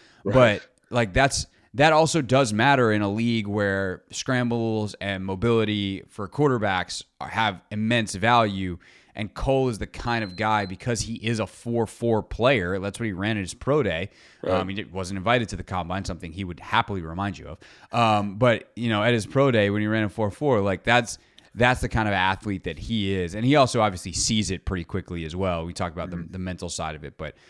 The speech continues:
Speaker 2: I think that's where they've missed him. And it's gonna be interesting to watch again, them matching up against New York this weekend, as well as a guy like Dak Prescott, even in the final week of the season. If, if Dak's playing at that point,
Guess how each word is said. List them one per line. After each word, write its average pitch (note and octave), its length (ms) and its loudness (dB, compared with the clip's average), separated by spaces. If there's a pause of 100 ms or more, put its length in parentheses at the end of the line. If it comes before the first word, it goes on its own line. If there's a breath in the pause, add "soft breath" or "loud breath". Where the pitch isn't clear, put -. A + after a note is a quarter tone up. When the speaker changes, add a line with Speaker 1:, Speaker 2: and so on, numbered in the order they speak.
(160 soft breath)
Speaker 2:
I A2 120 0
think B2+ 260 0
that's A2 340 0
where A2+ 100 -2
they've G2 160 -4
missed F#2+ 280 -6
him. D3 260 -2
And A2 140 -6
it's G#2+ 160 -6
gonna A2 140 -4
be G2+ 40 -6
interesting G2+ 460 -8
to G2 40 -6
watch G2 320 0
again, G#2 600 -2
them G2+ 220 -4
matching F#2+ 320 -4
up F#2+ 80 -4
against F#2 340 -8
New F#2 60 -6
York G2 300 -4
this F2+ 220 -8
weekend, F#2 500 -4 (380 loud breath)
as G#2 220 -2
well G#2 220 4
as F#2 100 -2
a G2 40 -4
guy G2+ 160 2
like E2 160 -4
Dak F2 220 -6
Prescott, A2+ 380 4
even F2+ 240 -4
in F2+ 80 -4
the F2+ 60 -6
final G#2 280 -2
week F#2+ 180 -6
of F#2+ 40 -8
the F2+ 80 -8
season. F2+ 400 -6
If, F2 300 -10
if F#2 220 -10
Dak's G#2 340 0
playing F2+ 400 -8
at E2 100 -12
that F2+ 180 -6
point, F2 300 -10